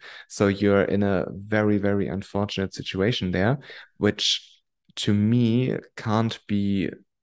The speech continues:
can't be handled, because when, let's say you're Izan Guevara and you're going wide, and everybody goes wide with you, do you penalize everybody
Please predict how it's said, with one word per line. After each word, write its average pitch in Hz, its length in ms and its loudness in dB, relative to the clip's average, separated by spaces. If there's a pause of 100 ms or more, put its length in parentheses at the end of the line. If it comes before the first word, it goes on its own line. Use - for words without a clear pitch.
(420)
can't 113 340 0
be 104 240 2
handled, 110 440 2
because 95 320 -2 (400)
when, 101 400 2 (100)
let's 120 240 0
say 123 80 4
you're 113 240 4
Izan 107 320 2
Guevara 95 380 0
and 101 120 -4
you're 107 140 0
going 98 360 0
wide, 90 360 -2 (960)
and 101 100 -2
everybody 110 460 2
goes 101 260 0
wide 95 280 -2
with 98 240 -4
you, - 180 -8 (540)
do 110 80 4
you 110 100 4
penalize 110 540 4
everybody 101 500 0